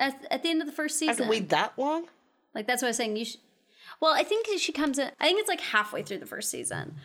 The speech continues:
Speaker 1: But I feel like she, the momentum is better, and there's more, like, I find the challenges more interesting. Although every once in a while I'm like, "Serena, if you tell the truth, then you won't get blackmailed." <laughs>
Speaker 2: It seems like, in a lot of ways,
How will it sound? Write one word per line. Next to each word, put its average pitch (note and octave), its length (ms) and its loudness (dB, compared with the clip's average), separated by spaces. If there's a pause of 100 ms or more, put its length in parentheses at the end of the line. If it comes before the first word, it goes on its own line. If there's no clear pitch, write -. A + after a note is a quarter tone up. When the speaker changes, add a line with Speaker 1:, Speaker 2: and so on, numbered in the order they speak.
(160)
Speaker 1:
But A#3+ 200 2
I B3 120 4
feel D4+ 280 0
like B3 140 0
she, B3+ 300 0 (180)
the A#3+ 140 0
momentum G#3+ 680 2
is F#3 140 -2
better, - 320 0 (100)
and G3+ 100 0
there's G3+ 200 -2
more, G3 420 -2 (200)
like, G#3 220 -2
I G#3+ 60 0
find G#3 260 0
the F#3+ 40 -4
challenges F#3+ 500 -2
more G#3 140 -2
interesting. G#3 260 -4 (220)
Although D4 160 0
every G#4 160 2
once D#4+ 180 2
in E4 60 2
a - 20 2
while D4 120 2
I'm C4 40 0
like, B3+ 160 -4 (180)
"Serena, C#4+ 520 0 (280)
if D4 280 2
you D4+ 140 4
tell A3 340 0
the G#3 100 -4
truth, G3+ 540 -6 (500)
then G#3+ 540 4
you A#3 160 2
won't A3 200 0
get - 200 -2
blackmailed." - 760 0
<laughs> - 340 -4
Speaker 2:
It C#4 160 2
seems F#4+ 460 2
like, A3 400 2
in G#3 180 4
a G3 60 2
lot A3 340 2
of C#4+ 140 -2
ways, D#3 560 2